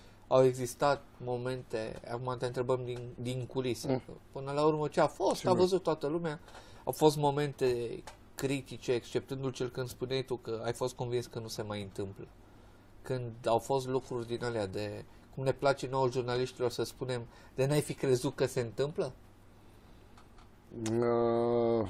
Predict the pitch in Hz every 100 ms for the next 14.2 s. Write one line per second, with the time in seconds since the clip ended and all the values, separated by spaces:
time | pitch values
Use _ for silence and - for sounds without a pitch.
0 | - 104 92 90 - - - 415 370 -
1 | 202 190 180 143 135 131 127 131 151 143
2 | 160 339 - - 311 285 240 233 220 220
3 | 214 208 220 220 202 214 196 185 175 147
4 | 131 131 - 123 117 117 - - - 127
5 | 143 160 170 135 123 - 135 135 165 185
6 | 180 196 185 180 175 175 165 196 196 190
7 | 185 180 - 185 180 175 175 170 120 87
8 | 123 147 - 120 131 156 160 156 143 -
9 | - 127 131 123 110 - 135 - - -
10 | - 101 101 98 92 107 95 110 110 113
11 | - - - - - - - - - -
12 | - - - - - - - - - 120
13 | - 117 107 107 104 101 110 113 - 143
14 | 143